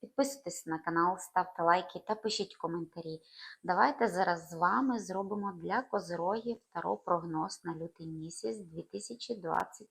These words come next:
п'ятого року. Подивимось, які будуть загальні такі підсказочки,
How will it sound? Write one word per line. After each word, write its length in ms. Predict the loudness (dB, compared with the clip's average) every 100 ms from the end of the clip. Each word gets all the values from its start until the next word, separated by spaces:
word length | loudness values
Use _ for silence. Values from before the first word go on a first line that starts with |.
| -6
п'ятого 460 | -4 -2 0 2
року. 420 | 4 4 2 -6 -10 -14 -16 -18 -14 -6
Подивимось, 680 | -2 2 4 4 4 2
які 220 | -2 -4 -4
будуть 440 | 0 0 -2 -6 _ -20 -20 -18
загальні 520 | -8 -4 0 0 0 -6
такі 240 | -6 -10 -10
підсказочки, 960 | -10 -4 6 8 8 4 -2 -6 -2